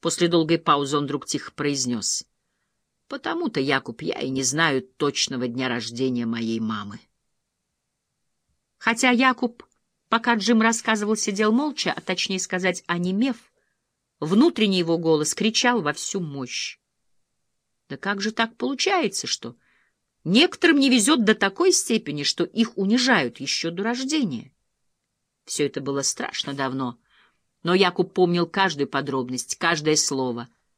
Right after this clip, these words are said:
особенно ярость Джима в самом конце. Он открыл глаза, встал, собрал помятые бумаги, на которых сидел, сложил их в кожаную папку с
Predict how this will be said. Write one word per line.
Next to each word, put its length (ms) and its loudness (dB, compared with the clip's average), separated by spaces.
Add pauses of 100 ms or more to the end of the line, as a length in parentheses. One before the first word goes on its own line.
(260)
особенно 480 2
ярость 720 0
Джима 400 -4
в 80 -6
самом 320 -2
конце. 540 -2 (1200)
Он 180 4
открыл 280 6
глаза, 380 6
встал, 360 4
собрал 420 4
помятые 460 4
бумаги, 380 6
на 120 2
которых 380 -4
сидел, 480 0 (760)
сложил 420 4
их 80 2
в 80 -20
кожаную 380 6
папку 440 2
с 220 -2